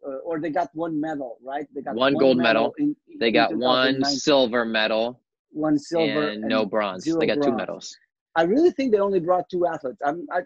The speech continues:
Speaker 1: I cannot
Speaker 2: <laughs>
Speaker 1: confirm. I don't remember. I really think they only brought two athletes. I don't remember, hon-, honestly.
Speaker 2: Right. So this goes down, right? So I'll, I'll read off, for those of you that are listening, I'll read off the top ten, um, medal count countries, right? So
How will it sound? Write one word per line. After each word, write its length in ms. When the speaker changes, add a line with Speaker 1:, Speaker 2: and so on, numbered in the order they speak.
Speaker 1:
I 100
cannot 380
Speaker 2:
<laughs> 60
Speaker 1:
confirm. 360
I 80
don't 220
remember. 300
I 80
really 320
think 140
they 80
only 200
brought 340
two 160
athletes. 360
I 60
don't 240
remember, 360
hon-, 340
honestly. 300
Speaker 2:
Right. 220
So 180
this 220
goes 340
down, 500
right? 200
So 180
I'll, 220
I'll 140
read 160
off, 140
for 80
those 180
of 80
you 60
that 120
are 80
listening, 460
I'll 100
read 140
off 180
the 100
top 200
ten, 460
um, 560
medal 600
count 520
countries, 680
right? 240
So 300